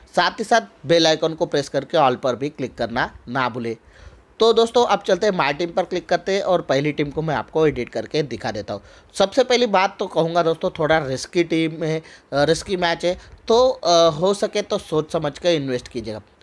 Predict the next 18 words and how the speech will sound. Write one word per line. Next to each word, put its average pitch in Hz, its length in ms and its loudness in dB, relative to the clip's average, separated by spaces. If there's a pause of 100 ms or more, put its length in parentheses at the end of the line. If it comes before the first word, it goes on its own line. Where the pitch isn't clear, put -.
(1600)
तो 202 80 2
सबसे 240 300 2
पहले 277 240 4
हम 240 180 2
आ 220 100 2
चुके - 220 -4
हैं 233 100 -2
कीपिंग 190 360 -4
के 214 100 0
सेक्शन 196 320 -2
पे। 202 160 -2
तो 196 160 -2
यहाँ 160 240 2
पे 202 80 0
दो 139 240 -2
ही 156 180 -2
कीपर 180 400 0
है, 190 220 0